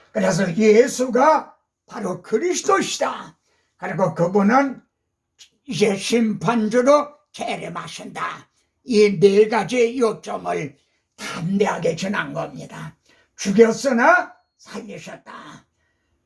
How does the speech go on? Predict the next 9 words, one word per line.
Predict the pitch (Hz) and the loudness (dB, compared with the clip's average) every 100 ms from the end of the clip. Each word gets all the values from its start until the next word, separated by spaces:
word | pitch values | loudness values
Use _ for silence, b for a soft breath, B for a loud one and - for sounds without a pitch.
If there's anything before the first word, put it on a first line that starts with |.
| - | -4
너는 | 254 190 202 196 | 0 2 2 -2
내 | 196 175 | -4 -4
우편에 | 185 170 131 156 170 | -4 -6 -4 -6 -4
앉아있으라 | 160 170 165 165 - 196 | -4 -6 -6 -6 -6 -10
하셨도다. | 143 - 202 - 226 214 - - 202 - - _ _ _ _ | -10 -10 -12 -10 -12 -12 -12 -14 -16 -18 -20 _ _ _ _
천하를 | - 240 294 190 226 226 | -2 2 4 4 2 0
공의로 | 214 220 226 196 202 | -2 -4 -2 -2 -4
심판할 | 196 - 208 160 202 214 202 | -6 -6 -6 -6 -6 -4 -2
날을 | 202 190 190 165 | -2 -2 -4 -6